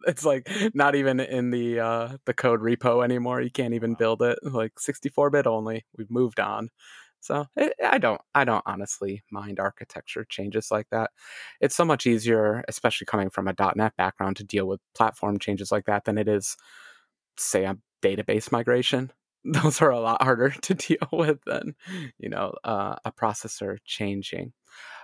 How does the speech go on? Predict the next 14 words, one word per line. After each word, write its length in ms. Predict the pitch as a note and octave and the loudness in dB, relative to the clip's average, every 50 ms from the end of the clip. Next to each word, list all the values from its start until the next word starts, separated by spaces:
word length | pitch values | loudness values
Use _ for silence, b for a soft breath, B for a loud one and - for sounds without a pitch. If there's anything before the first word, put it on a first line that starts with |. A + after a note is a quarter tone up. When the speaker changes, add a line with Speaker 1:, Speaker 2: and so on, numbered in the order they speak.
| B B | B B
Speaker 1:
But 120 | - D#3+ - | 0 2 2
there 100 | F3+ F#3+ | 2 0
was 180 | G3 F#3+ - | 0 0 2
a, 320 | F#3+ F#3 F3+ F3+ F3 F3 E3+ - | 2 4 4 4 2 2 0 2
a 100 | - D#3+ | 2 0
second 340 | - - - B3+ - D4+ - | 2 2 0 0 2 0 0
part 200 | - G3 E3 - | 0 0 -2 0
to 80 | - B2 | -2 -2
this 200 | B2 B2 - - | -2 -2 -2 -4
question 440 | - - C3 - - - B2 A2 - | -2 -2 -2 0 0 -4 -4 -4 -2
also 680 | - C3 C#3+ C#3+ C#3 - - - A#2 G#2 G2+ G2+ G#2+ A#2 - _ - | 0 2 2 2 2 0 -2 0 2 2 2 0 -2 -4 -10 _ -2
that 260 | B2 A#2 A#2 - - | 0 2 2 0 -2
was, 640 | - A#2 A2+ A2+ A2 A2 A2 A2 A2 G#2+ A2 - - - - - | -4 -2 0 2 2 2 2 2 0 0 -2 -6 -8 -8 -6 -4
um, 640 | A#2+ A#2 A2+ A2+ A2 A2 G#2+ G#2 G#2 G2+ G2+ G#2+ | -2 -2 0 0 0 0 0 -2 -4 -6 -10 -12